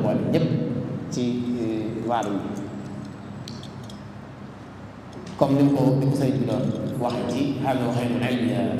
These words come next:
ذوي العقول، علم مقرب لمن له أصول، كالعقل والفقه وكالتصوف وكل علم بمنافعه. Kon xam-xam bu am njariñ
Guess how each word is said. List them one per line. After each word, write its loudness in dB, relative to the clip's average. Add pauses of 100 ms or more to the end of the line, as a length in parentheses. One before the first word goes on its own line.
(240)
ذوي 0
العقول، 4 (560)
علم 6 (140)
مقرب 4 (160)
لمن 4
له 2 (800)
أصول، 4 (580)
كالعقل 4
والفقه 0
وكالتصوف 2 (500)
وكل 8
علم 10 (120)
بمنافعه. 8 (440)
Kon -2
xam-xam 2
bu 4
am 2
njariñ 0